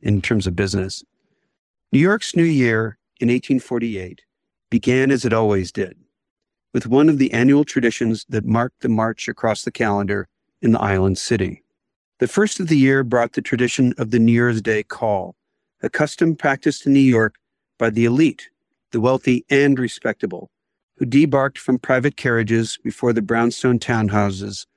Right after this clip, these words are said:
that shouldered together in the streets radiating from Washington Square,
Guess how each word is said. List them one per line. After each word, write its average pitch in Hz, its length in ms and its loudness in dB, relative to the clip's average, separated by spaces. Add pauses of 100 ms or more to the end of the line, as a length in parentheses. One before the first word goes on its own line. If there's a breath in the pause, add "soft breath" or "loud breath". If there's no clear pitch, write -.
(260)
that 123 160 -2
shouldered 143 420 0
together 117 440 0
in - 140 -4
the 120 80 2
streets - 500 -4
radiating 113 500 0
from 110 240 -2
Washington 104 500 -4
Square, 101 540 -2